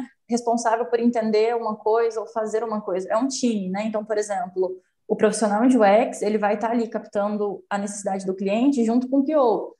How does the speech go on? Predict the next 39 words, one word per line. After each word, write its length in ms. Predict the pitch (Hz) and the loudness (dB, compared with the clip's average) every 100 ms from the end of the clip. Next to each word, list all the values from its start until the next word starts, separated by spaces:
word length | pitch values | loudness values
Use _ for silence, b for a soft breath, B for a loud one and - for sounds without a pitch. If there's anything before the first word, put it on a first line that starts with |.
| _ _ | _ _
Então, 140 | 214 | -2
são 180 | 247 240 | 0 0
duas 240 | 247 294 | 2 0
visões 680 | 254 233 214 226 269 302 302 | -2 0 0 0 0 -4 -10
que 80 | 302 | -8
vão 240 | 233 240 | -4 -4
agregar 580 | 262 294 247 226 233 311 - 262 | -4 -6 -2 -2 -4 -10 -14 -10
no 100 | 254 | -8
desenvolvimento 600 | 262 285 277 269 254 247 | -2 -2 -2 -2 -2 -4
do 80 | |
projeto. 520 | 247 285 269 233 190 208 | -4 -2 2 0 0 -4
Então, 160 | 202 | -4
é, 220 | 208 - - | -4 -4 -6
é 100 | 190 | 0
meio 160 | 233 | 0
que 60 | 269 | 2
andar 220 | 254 240 | 0 0
de 100 | 240 | -2
mãozinha 380 | 247 254 240 262 | -2 -4 -6 -8
dada, 340 | 269 226 185 196 | -6 -6 -8 -14
sabe? 340 | - 226 208 | -12 -10 -8
É 100 | 196 | -8
um... 160 | 196 196 185 - B B B | -10 -14 -20 -20 B B B
e 80 | 220 | 2
o 60 | 226 | 4
protótipo 600 | 269 285 214 247 - 294 | 2 6 6 4 0 0
vem 280 | 262 247 | 4 4
pra 120 | 254 262 | 2 0
ajudar 320 | 262 226 262 | 2 0 0
também 340 | 294 233 240 | 0 0 0
nessa, 340 | 247 240 220 - | -4 -4 -6 -6
nessa 260 | 214 220 | -6 -4
construção 720 | 220 220 220 214 202 208 208 | -4 -4 -4 -2 0 0 0
do, 240 | 196 185 180 | -2 -2 -2
do 80 | |
trabalho 400 | 185 196 214 190 | -2 2 2 2
do 80 | 185 | -4
P 160 | 185 180 | -6 -6
O. 140 | - | -8